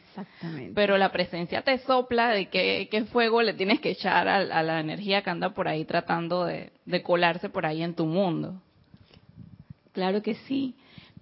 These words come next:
Speaker 1: Y el asunto, bien lo has dicho, porque el problema es que, o la situación sería, es que si no estoy meditando,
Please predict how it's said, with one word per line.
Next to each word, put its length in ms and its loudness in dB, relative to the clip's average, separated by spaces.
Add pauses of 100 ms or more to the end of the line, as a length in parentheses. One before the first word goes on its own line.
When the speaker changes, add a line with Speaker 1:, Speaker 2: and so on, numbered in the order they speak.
(160)
Speaker 1:
Y 180 8
el 160 6
asunto, 680 4
bien 360 4
lo 60 2
has 120 -2
dicho, 500 0 (760)
porque 480 2
el 220 2
problema 680 4
es 200 0
que, 540 2
o 100 0
la 140 2
situación 580 -2
sería, 500 2
es 240 -6
que 220 -14 (340)
si 220 2
no 160 6
estoy 420 2
meditando, 920 -2